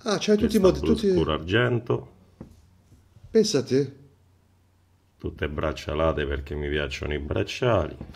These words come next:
Speaker 1: Non me la ricordavo mica,
Speaker 2: Questa
Speaker 1: perché me la, me l'avevi già fatta vedere.
Speaker 2: Colorazione nero del dial e argento.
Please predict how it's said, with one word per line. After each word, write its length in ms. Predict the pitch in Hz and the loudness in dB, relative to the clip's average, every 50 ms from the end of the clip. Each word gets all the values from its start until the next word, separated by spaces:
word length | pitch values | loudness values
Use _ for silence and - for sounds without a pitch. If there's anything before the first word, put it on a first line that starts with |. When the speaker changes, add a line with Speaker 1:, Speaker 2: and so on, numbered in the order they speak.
| - - | -8 -2
Speaker 1:
Non 120 | 208 233 | 0 2
me 60 | 254 | 4
la 80 | 269 254 | 4 4
ricordavo 400 | 247 208 214 185 160 160 143 127 | 6 6 6 8 8 8 8 8
mica, 200 | 131 131 104 101 | 8 6 4 6
Speaker 2:
Questa 260 | 82 80 80 - 131 | 6 4 4 4 2
Speaker 1:
perché 0 | |
me 140 | 120 123 127 | 2 2 2
la, 80 | 131 131 | 2 0
me 540 | - - - _ _ _ _ _ - 131 165 | -4 -14 -20 _ _ _ _ _ -4 0 2
l'avevi 180 | 175 156 156 | 2 4 4
già 100 | 139 160 | 2 2
fatta 220 | 151 160 156 160 147 | 2 2 2 2 2
vedere. 500 | 127 110 98 110 135 131 123 - - - | 2 2 2 2 0 0 0 -4 -6 -12
Speaker 2:
Colorazione 800 | - - 78 76 73 76 78 76 - - - 90 80 78 76 78 | -10 -8 -6 -4 -2 -2 -2 -4 -4 -6 -6 -4 -2 -2 0 0
nero 640 | 76 78 80 78 76 76 73 73 67 67 - - - _ _ _ _ _ _ _ _ _ _ _ _ _ _ _ - - - | 0 0 2 2 2 0 0 -2 -4 -6 -10 -16 -20 _ _ _ _ _ _ _ _ _ _ _ _ _ _ _ -20 -20 -18
del 320 | - - 80 78 78 73 73 | -16 -12 -10 -6 -6 -4 -2
dial 520 | 78 78 76 76 76 76 73 71 71 69 | -2 0 0 2 2 0 0 0 -2 -2
e 60 | 69 | -2
argento. 880 | 71 71 69 69 69 73 69 67 67 65 65 67 - - 135 143 135 - | -2 -2 -4 -4 -4 -2 -2 -2 -4 -6 -6 -6 -4 -4 -4 -4 -6 -14